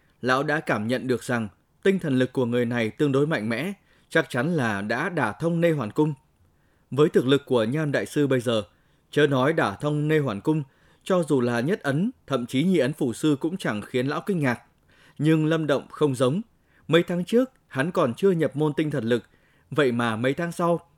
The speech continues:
từ một tay mơ về tinh thần lực, hắn đã chân chính trở thành phù sư. Tốc độ này khiến cho Nham đại sư cảm thấy khiếp sợ.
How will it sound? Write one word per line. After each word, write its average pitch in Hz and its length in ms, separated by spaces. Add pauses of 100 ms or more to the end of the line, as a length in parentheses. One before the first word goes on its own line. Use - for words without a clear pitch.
(140)
từ 156 120
một 135 240
tay 180 160
mơ 175 240
về 127 160
tinh 156 220
thần 127 140
lực, 117 180 (320)
hắn 120 220
đã 143 200
chân 147 200
chính 151 400
trở 127 240
thành 117 160
phù 117 180
sư. 160 240 (1120)
Tốc 196 160
độ 147 180
này 120 260
khiến 127 280
cho 151 120
Nham 139 260
đại 117 140
sư 147 260
cảm 113 200
thấy 123 140
khiếp 226 200
sợ. 143 240